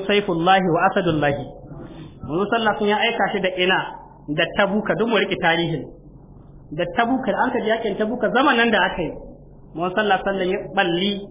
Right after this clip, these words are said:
ko ya yanki wata sariya ya shugabantar da Khalid ibn Walid kanta ya tura su zuwa Ukaidir. Ukaidir wani gwamnan kahiri na. Kamar ka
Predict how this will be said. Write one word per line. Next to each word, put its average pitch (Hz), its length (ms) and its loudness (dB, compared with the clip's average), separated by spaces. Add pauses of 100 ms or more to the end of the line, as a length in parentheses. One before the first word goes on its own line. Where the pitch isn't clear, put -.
(200)
ko 208 100 2
ya 226 160 2
yanki 196 640 -2 (220)
wata 196 340 2
sariya 190 400 2 (540)
ya 202 100 -2 (120)
shugabantar 240 520 2
da 196 180 -4 (120)
Khalid 226 320 0
ibn 220 140 -2
Walid 208 360 -2
kanta 208 320 4 (400)
ya 208 120 2 (100)
tura 247 320 4
su 190 100 -2
zuwa 214 280 4 (180)
Ukaidir. 160 500 -2 (920)
Ukaidir 359 380 4
wani 262 220 4
gwamnan 262 320 4
kahiri 214 440 4
na. 160 100 0 (1600)
Kamar 277 220 4
ka 440 100 4